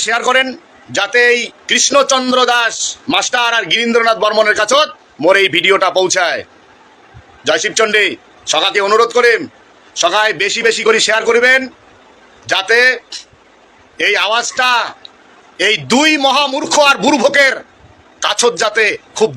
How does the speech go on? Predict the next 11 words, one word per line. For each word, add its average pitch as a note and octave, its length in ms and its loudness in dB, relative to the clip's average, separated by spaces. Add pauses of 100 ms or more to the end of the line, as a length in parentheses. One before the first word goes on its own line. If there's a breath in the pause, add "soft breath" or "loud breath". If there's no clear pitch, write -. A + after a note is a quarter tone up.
দ্রুত D4 240 2 (160)
পৌঁছায়। E3 360 0 (420)
জয় A#3 220 0
শিবচণ্ডী। G3 440 0 (340)
যথা G#3+ 260 0
ধর্ম A3+ 200 0
তথা G3+ 320 0
জয়। D3 200 0 (400)
জয় A#3+ 300 2 (340)
মহারাজা G#3 440 2
শ্রী G#3 120 0